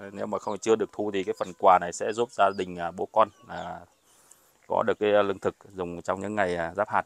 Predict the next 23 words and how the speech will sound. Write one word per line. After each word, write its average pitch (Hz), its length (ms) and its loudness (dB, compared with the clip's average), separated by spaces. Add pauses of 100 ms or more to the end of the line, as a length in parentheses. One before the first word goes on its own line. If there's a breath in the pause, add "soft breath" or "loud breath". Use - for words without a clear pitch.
(240)
trước 110 140 -6
mắt 131 140 0
này 110 160 -12
các 104 40 -16
bác 110 120 -2
ạ. 110 100 -2 (200)
À, 110 80 -18
bây 98 140 -6
giờ 87 180 4
thì 87 100 -6
cũng, 101 220 -4
à, 104 200 6 (720)
mời 90 260 0
mọi 87 160 -4
người, 98 200 4 (120)
mời 87 420 -2
cô 98 100 -6
chú 117 140 -4
bác 151 240 10
cùng, 85 220 -8
à, 82 260 -6
theo, 92 320 -4
à, 92 120 -10